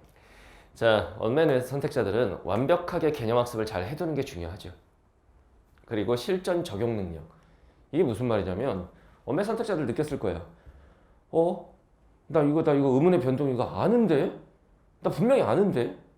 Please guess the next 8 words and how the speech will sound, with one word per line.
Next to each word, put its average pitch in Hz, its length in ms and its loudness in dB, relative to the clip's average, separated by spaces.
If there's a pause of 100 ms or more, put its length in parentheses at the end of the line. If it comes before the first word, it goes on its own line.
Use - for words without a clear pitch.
(280)
근데 135 220 -2
적용이 151 440 -6
안 113 140 -10
되는 87 240 -12
거야. 85 120 -16 (720)
중세국어의 156 600 2
주격조사의 139 560 0
변화. 107 260 -2